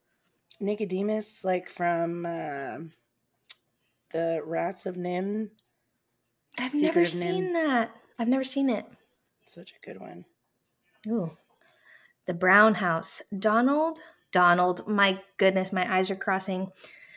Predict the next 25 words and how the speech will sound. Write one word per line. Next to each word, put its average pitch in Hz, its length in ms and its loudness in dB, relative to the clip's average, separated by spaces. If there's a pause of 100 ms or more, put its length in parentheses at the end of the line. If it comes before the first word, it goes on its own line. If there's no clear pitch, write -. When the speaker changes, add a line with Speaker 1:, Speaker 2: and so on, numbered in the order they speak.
(120)
Speaker 2:
I 226 60 8
took 285 200 4
two 277 160 4
sips 240 300 4
of 226 100 4
this 214 160 6
beer 208 260 6
that 214 120 6
I 202 60 4
didn't 214 220 4
finish 214 280 0
yesterday. 233 580 0 (300)
Maybe 202 160 -6
that's 196 280 -8
why. - 200 -14 (580)
Hmm. 196 260 0 (220)
Speaker 1:
<laughs> - 760 6
Speaker 2:
Booze 262 360 12
and 302 220 4
Brews. 320 720 6 (260)
<clears throat> 302 120 0 (280)
Speaker 1:
Oh 202 180 6
my 185 160 -2
God. - 320 -12 (400)
Speaker 2:
<laughs> - 720 0